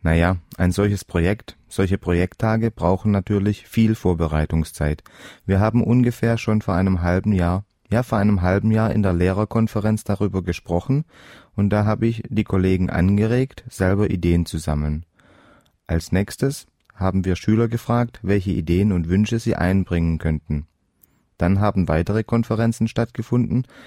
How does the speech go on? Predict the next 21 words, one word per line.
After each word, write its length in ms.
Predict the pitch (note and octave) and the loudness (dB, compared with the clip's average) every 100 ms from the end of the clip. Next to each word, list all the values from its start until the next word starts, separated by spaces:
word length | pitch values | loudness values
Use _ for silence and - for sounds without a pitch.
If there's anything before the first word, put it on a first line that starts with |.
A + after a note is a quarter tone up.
| - | -10
Es 140 | F#2+ G2+ | -6 0
war 140 | G#2 | 2
ja 100 | A2 | 0
viel 280 | - G#2+ G#2 | 0 -2 0
Organisatorisches 1120 | G2+ G2+ G#2 G#2 G2+ - F#2+ F#2 G2 G2 - | 0 0 0 0 -2 -2 -2 0 -2 -2 -4
zu 120 | G2+ | 0
erledigen. 680 | F2+ E2 D#2 D#2 D#2+ D2 - | 0 0 0 -2 -2 -6 -6
Die 80 | - | -6
Detailplanung, 880 | E2 D#2+ D#2+ D#2 F2 A2 A2+ B2 C3 - - - _ | -4 -4 -2 -2 -2 -2 0 0 -2 -4 -16 -20 _
wie 80 | G#2 | -4
zum 200 | - G2 | 0 0
Beispiel 340 | F2 - F2 | 0 0 -4
die 100 | E2 | -4
Schüler 360 | - G2 G#2+ A#2+ | -2 0 2 0
auf 120 | G#2+ | 0
die 120 | - | -4
Projekte 500 | - E2 D#2+ F2 A2 | -4 0 0 -2 -4
zu 120 | - G#2+ | -2 -4
verteilen 520 | F#2 - D#2+ F#2 G#2+ | -4 -2 0 2 0
und 120 | - | 0
auszulosen, 800 | E2+ F#2 - A2 A#2+ A#2+ C3+ | -2 -2 -6 -4 0 0 -2